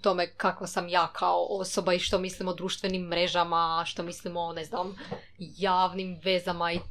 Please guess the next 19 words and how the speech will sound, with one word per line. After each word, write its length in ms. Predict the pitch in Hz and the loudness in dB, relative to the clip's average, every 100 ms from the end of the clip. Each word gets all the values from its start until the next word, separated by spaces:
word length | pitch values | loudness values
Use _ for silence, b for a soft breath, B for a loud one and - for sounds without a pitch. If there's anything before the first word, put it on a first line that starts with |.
| - - | -12 -2
te-, 320 | 190 185 185 | 0 0 -4
tim 180 | - 208 | -4 -6
stvarima. 640 | 226 277 277 294 302 294 285 - | -6 0 4 4 2 0 -2 -6
I 140 | 226 | -2
u 20 | 202 | 0
biti 340 | 233 233 226 | 0 0 0
mislim 600 | 214 220 220 - 208 185 | 2 2 2 0 0 4
da 480 | 190 180 175 190 - - - | 6 8 6 4 -2 -16 -12
nije 400 | 185 190 208 202 | -6 -2 0 0
toliko 380 | - 190 190 190 | 0 0 0 -2
bitno 640 | 160 160 - 185 185 170 - | 0 -2 -2 -2 0 -2 -6
da 180 | 185 170 | -10 -8
svi 520 | - 202 185 180 185 202 | -6 -4 -2 -2 -6 -2
na 760 | 190 175 170 170 165 165 160 - - | 0 0 0 -2 -2 -4 -6 -10 -12
društvenim 480 | 185 180 - 185 170 | -6 -4 -2 -4 -4
mrežama 480 | 165 165 170 165 160 | -4 -2 -2 -2 -4
i 40 | 160 | -6
svi 280 | - 170 | -10 -10
tvoji 320 | - 170 165 | 0 0 0